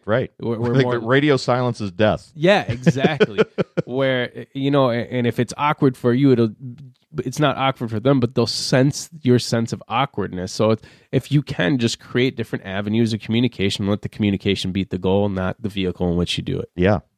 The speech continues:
Speaker 1: yeah.
Speaker 2: Anything else
Speaker 1: Exactly.
Speaker 2: that you would suggest?
Speaker 1: Oh, yeah. I would say when you want to get input from them,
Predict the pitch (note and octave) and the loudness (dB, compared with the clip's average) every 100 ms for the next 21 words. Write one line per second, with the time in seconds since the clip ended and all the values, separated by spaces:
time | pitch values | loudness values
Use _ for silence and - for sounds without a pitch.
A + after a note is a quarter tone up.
0 | _ - F2 E2+ - A#2 G#2 G2+ F2+ F2 | _ -6 -2 -2 -2 -4 -2 -2 -2 -2
1 | E2 G#2 - A2+ A2 C3+ D3+ G2+ C#3 F3+ | -4 -6 -14 -12 0 4 4 4 2 2
2 | - C#3+ A#2 F#2+ - - C3+ C#3 C3+ E3 | 0 2 2 0 -8 0 2 4 2 2
3 | F#3+ B2+ C3 - C#3 D#3 - B2 - - | 2 2 2 2 0 0 2 0 0 0
4 | F#2 F2 E2+ E2 | 0 2 2 0